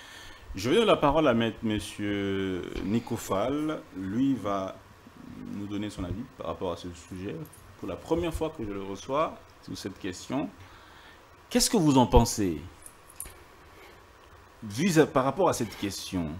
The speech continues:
le changement constitutionnel, les arguments qui sont avancés par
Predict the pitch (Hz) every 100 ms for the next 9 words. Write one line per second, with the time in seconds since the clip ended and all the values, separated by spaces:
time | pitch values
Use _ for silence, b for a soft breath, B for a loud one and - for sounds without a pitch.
0 | - - - - - - - - - -
1 | - - - 95 107 147 - 151 135 113
2 | 131 127 113 98 87 92 87 80 90 98
3 | 95 104 117 123 107 - 104 95 95 110
4 | 101 98 98